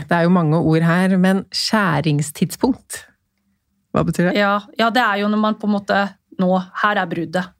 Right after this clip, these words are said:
Speaker 2: ikke sant? Nå har vi bestemt oss, eh, og, og fra det punktet da, hvis man er gift, etter det, så er, da har man hver sin økonomi, kan du si. At, at
Speaker 1: Ja.
Speaker 2: Ja,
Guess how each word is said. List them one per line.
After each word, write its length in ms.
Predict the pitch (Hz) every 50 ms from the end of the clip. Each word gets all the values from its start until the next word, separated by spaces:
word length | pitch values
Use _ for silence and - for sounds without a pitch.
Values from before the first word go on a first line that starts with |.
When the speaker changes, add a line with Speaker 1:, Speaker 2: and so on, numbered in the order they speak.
| _
Speaker 2:
ikke 240 | _ 190 180 185 185
sant? 300 | - 180 180 180 185 -
Nå 80 | - 185 185 185
har 180 | 185 180 175
vi 140 | 165 175 175
bestemt 520 | 170 170 185 185 - 170 156 147 143 - -
oss, 340 | 185 185 - - - - _ _
eh, 460 | _ 180 175 175 175 170 170 165 165 165 - _
og, 220 | - - 208 208 214
og 180 | - 208 208 190
fra 160 | - - 220 208
det 220 | 190 196 190 185 190 190
punktet 420 | - - 190 180 180 180 - 190
da, 80 | 185 175
hvis 200 | 170 185 180 -
man 100 | 185 175
er 120 | 170 175 185
gift, 320 | 202 208 208 - - - - - - - - - _ _ _ _ -
etter 440 | - - 202 - - _ - 208
det, 220 | 180 196 202 214 220 220 220 - _ _ _ _ _
så 160 | - - -
er, 320 | 185 185 185 180 190 190 190 185 - _ _ _ _ _ _
da 80 | 214
har 100 | 214 240
man 160 | 226 226 220 202
hver 240 | 190 180 175 180
sin 300 | 180 - - - 190 190 -
økonomi, 520 | - 190 - - 202 202 196 208 214 220
kan 200 | 208 - 180 170
du 60 | 165
si. 180 | 165 - - - 185 - _ _ _ _ _ _ _ _
At, 240 | - 185 190 - - -
at 360 | - 190 185 - - - - - - _ _ _ _ _ _ - -
Speaker 1:
Ja. 160 | 226 214 196 165 143 123 -
Speaker 2:
Ja, 220 | - 220 190 185